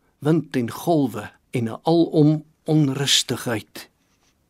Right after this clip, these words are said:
Is dit dalk hoe u vanoggend voel? Skare in die nabyheid van Matteus veertien, agentwintig tot eenendertig. Sien vir Jesus al wandelende na u toe aankom. Sien dat u aan hom behoort.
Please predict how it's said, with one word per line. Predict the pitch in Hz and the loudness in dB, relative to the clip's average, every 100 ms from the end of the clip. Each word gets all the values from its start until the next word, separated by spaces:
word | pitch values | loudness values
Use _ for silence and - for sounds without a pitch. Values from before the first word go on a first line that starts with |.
| - | -4
Is | 262 - | -4 0
dit | 240 - | -2 0
dalk | 131 104 - - - - | -2 -2 -6 -16 -20 -6
hoe | 139 160 | -2 -2
u | 127 | -2
vanoggend | 120 - 135 135 127 | -4 -4 -4 -4 -4
voel? | - 139 147 156 - _ _ _ _ _ _ | 2 6 6 4 -2 _ _ _ _ _ _
Skare | - - - 165 175 208 208 185 | -6 -4 -4 -2 0 0 0 0
in | 175 | 2
die | 160 | 2
nabyheid | 143 123 160 214 156 131 - | 0 0 0 0 0 -2 -6
van | - 143 | 0 2
Matteus | 147 151 143 - | 2 2 0 0
veertien, | 214 226 - 147 | 0 0 0 -2
agentwintig | 165 160 165 175 160 151 | -2 -4 -4 -2 -2 -4
tot | - 147 | -4 -6
eenendertig. | - 185 196 190 190 202 156 151 - - _ _ _ _ _ | -2 -2 -2 -2 -2 -2 -2 -4 -6 -10 _ _ _ _ _
Sien | - - 220 247 233 202 | -6 -2 0 0 0 -4
vir | 139 | -10
Jesus | 127 131 220 240 202 170 156 | -14 -8 -2 0 0 -2 -2
al | 165 175 139 127 | -2 -2 -4 -2
wandelende | 143 254 233 196 156 135 139 | 0 0 0 2 2 2 2
na | 135 170 | 0 -2
u | - | -6
toe | 190 170 | -8 -4
aankom. | 175 160 - 151 143 123 - - _ _ _ _ _ _ _ _ | -4 -4 -2 0 0 -2 -6 -20 _ _ _ _ _ _ _ _
Sien | - - - 208 151 120 110 | -4 -2 2 2 4 2 -2
dat | 147 - | -6 -4
u | 156 | -2
aan | 135 | 0
hom | 139 151 | 0 0
behoort. | 151 156 170 165 156 _ _ - | 0 0 2 0 -4 _ _ -20